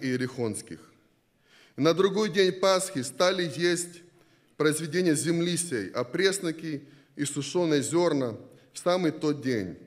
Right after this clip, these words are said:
А манна перестала падать на другой день, после того, как они стали есть произведения земли. И не было более манны у сынов Израилевых". Но они ели в тот день произведение земли ханаанской.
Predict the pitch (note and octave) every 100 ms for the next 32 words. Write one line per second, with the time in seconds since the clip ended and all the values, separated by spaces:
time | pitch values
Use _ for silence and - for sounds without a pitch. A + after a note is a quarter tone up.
0 | - _ _ _ _ - - B2+ D3 F#3
1 | G3 E3 D#3 D3 D3 E3 D3 C3 E3+ D#3+
2 | B2+ C3 A#2+ A#2+ A#2 A2+ A2 G2 E2 -
3 | - - C#3 D3 C3+ E3 E3+ C3+ B2+ A#2+
4 | - D#3+ D#3 B2+ A#2+ C#3 - A#2+ A2 A2+
5 | A2+ A2+ A2+ A2 C#3 C#3 A2+ E2+ - -
6 | _ _ _ _ _ C#3 F3+ A3 F#3 F3+
7 | D3 D#3+ C#3+ C3+ C#3 C3 B2 B2 C3 A#2+
8 | A#2 A2+ A#2 G2+ F#2+ E2+ E2+ - _ _
9 | _ _ _ _ - A#2+ C#3 C#3+ C#3 E3
10 | G#3+ F3 - D#3 C3+ C#3+ C3 A#2+ - -
11 | - _ - C3 C3 C3 C3+ E3 C#3 A#2+
12 | A#2 A#2+ A#2 A2+ A2+ G#2+ G2+ - E2+